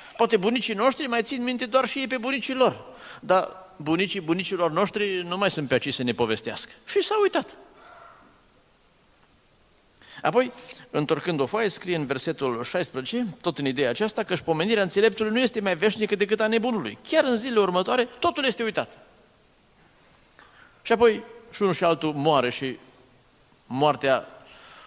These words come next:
joacă un rol puternic în a șterge anumite lucruri care au fost pe pământ. Însă, curios, măcar că oamenii uită,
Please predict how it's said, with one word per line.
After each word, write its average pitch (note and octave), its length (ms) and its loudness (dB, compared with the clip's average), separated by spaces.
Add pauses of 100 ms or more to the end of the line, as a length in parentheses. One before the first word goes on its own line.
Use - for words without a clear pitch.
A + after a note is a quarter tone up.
(280)
joacă C#3 240 2
un C3+ 80 4
rol C#3 120 6
puternic C3+ 440 0
în B2+ 120 2
a C3+ 80 4
șterge G#2+ 520 0 (200)
anumite C3 360 0
lucruri B2+ 260 0
care A2+ 140 0
au A2 60 0
fost - 420 -2 (800)
pe B2 100 -2
pământ. G#2+ 440 0 (1300)
Însă, D#4 240 0 (220)
curios, E3+ 520 4 (1120)
măcar A3+ 300 2
că A3 120 2
oamenii G3+ 320 6
uită, D#3 380 2